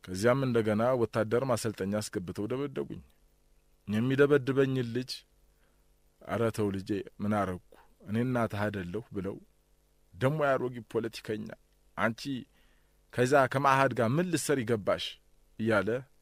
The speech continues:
ደበደበኝ። ከታፋዬ ጀምሮ መጋጣጣሚያዬን በጣውላ አወላለቀኝ። ሲፈልጉ ጣይ ላይ ይጥሉኛል፣ ሲፈልጉ ቤት ያስገቡኛል። እየተደበደብኩ «አሮጊት ሀገሩን አይወድም፣ ባንዲራውን ያቃጥላል» እላችኋለሁ።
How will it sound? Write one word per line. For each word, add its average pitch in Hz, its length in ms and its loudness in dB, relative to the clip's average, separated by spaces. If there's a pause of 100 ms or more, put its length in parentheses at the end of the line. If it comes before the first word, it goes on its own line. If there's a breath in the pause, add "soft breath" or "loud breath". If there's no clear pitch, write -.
(140)
ደበደበኝ። 85 520 -4 (720)
ከታፋዬ 143 420 4 (100)
ጀምሮ 151 400 2
መጋጣጣሚያዬን 139 800 2
በጣውላ 143 340 4
አወላለቀኝ። 160 600 0 (960)
ሲፈልጉ 104 500 -2 (120)
ጣይ 110 220 2
ላይ 101 160 0
ይጥሉኛል፣ 101 640 -4
ሲፈልጉ 104 440 -6 (100)
ቤት 107 200 -2
ያስገቡኛል። 92 720 -6
እየተደበደብኩ 101 840 -4 (540)
«አሮጊት 151 480 6
ሀገሩን 170 420 6
አይወድም፣ 175 440 4 (180)
ባንዲራውን 170 720 6
ያቃጥላል» 165 680 4 (460)
እላችኋለሁ። 90 640 -2